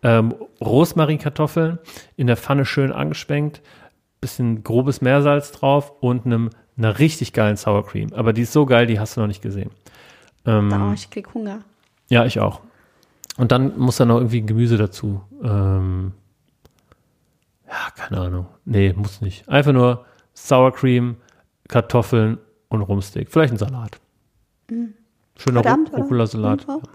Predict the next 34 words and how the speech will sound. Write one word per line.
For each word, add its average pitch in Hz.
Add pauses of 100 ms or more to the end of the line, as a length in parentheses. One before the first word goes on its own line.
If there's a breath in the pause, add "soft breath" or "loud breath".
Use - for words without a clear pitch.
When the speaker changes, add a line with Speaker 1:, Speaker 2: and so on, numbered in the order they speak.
Speaker 1:
Mhm. 127 (680 loud breath)
Speaker 2:
Aber 214
irgendwie 262
hast 285
du -
das 294
noch 269
nie 320
gemacht, 233
wenn 202
Gäste 202
da -
waren. - (220)
Du 269
verzauberst 240
die 277
mal 269
mit 277 (240)
Flammkuchen 254
oder 240
mit 240 (200)
anderen 233
Speaker 1:
Ja, 151
aber, 110
Speaker 2:
Köstlichkeiten. 110
Speaker 1:
äh, 104
weil 110
das 113
Speaker 2:
Aber 233
Speaker 1:
halt 120
Speaker 2:
das -
wär 269
mal 262
Speaker 1:
auch 226